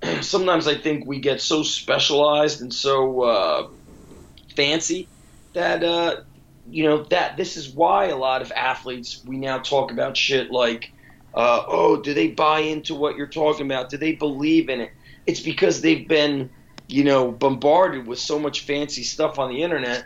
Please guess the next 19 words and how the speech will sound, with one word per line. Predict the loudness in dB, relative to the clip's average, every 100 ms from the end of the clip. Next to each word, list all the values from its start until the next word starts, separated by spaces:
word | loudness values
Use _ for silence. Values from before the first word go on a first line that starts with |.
| -2
<clears throat> | 0 0 -2 -10 _ _ -20 -14 2
They | 4 6
don't, | 4 2
they, | 2 2 0 -6
some | -6 -4
kids | 0 0 2
don't | 2 2
even | 2
wanna | 2 2 0
do | -2 -4
the | -4
hard | 0 0 0 -4 -14 -20 -20 -18 -4
basics. | -2 0 -2 -4 -6 -2
They | -2
want | 2 2 4
all | 2
the |
fancy | -2 0 2 0 -2
stuff. | -6 0 0 0